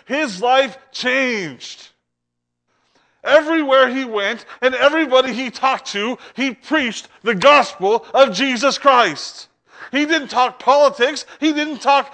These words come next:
he didn't talk the po-, listen, they had some nasty politics of the day. They, they didn't talk about the way things were being pushed upon them by the,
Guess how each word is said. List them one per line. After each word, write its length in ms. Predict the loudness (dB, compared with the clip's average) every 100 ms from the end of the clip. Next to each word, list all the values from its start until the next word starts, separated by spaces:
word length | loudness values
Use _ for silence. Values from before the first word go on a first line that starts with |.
| -10
he 120 | -8 -6
didn't 220 | -6 -2
talk 240 | -2 -2
the 100 | -4
po-, 200 | -8 -8
listen, 260 | -6 -8 -6
they 140 | -6
had 180 | -4 -6
some 180 | -8 -8
nasty 320 | -8 -8 -12
politics 520 | -4 -2 -2 -8 -14
of 80 | -12
the 80 | -8
day. 260 | -8 -8 -12 _ _ _ _ _ -2
They, 100 | -2
they 280 | 0 -2 0
didn't 240 | -2 -4
talk 280 | -2 -2 -2
about 240 | -2 -2
the 80 | -2
way 240 | -2 -2 -2
things 240 | -8 -8
were 60 | -10
being 200 | -10 -6
pushed 280 | -6 -4
upon 320 | -8 -6 -4 -4
them 180 | -6
by 140 | -2 -2
the, 120 | -2